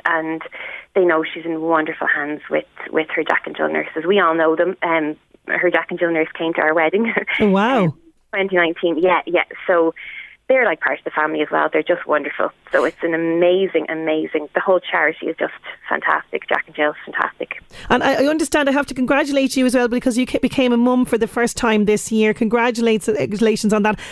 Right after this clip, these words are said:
Speaker 2: And despite keeping up with a little seven-year-old, seven-month-old, you managed to submit three works, uh, to the Incognito, which is seriously impressive.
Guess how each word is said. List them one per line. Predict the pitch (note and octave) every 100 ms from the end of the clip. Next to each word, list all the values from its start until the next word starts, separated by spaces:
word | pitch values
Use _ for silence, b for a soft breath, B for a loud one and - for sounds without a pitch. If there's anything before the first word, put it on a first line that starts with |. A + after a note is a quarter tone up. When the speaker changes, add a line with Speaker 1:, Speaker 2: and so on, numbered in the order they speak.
| B
Speaker 2:
And | C#4 D4
despite | D#4 - E4 G4+ F#4
keeping | - F4 D4+ D4+
up | C#4
with | D4
a |
little | C#4+ B3+
seven-year-old, | - D4 D#4 D4 C4 A3+ G#3+ G3+
seven-month-old, | F#3+ D4+ C#4+ B3+ A3 G#3+ G3+ G3+ - B B B
you | C4
managed | C#4+ D#4+ D#4+ -
to | D4+
submit | - C4 D4 D4+
three | - E4+ F#4 G4+ F#4
works, | D4+ D4+ C#4 - -
uh, | B3+ A#3+ A#3
to | A3 C4+
the | A#3
Incognito, | A#3+ A#3+ B3 G#3+ A#3 A3+ A3
which | G#3 A#3+
is | B3+
seriously | - C#4 C#4+ C4+ C4
impressive. | A3+ - G#3+ G#3 - D3+ - -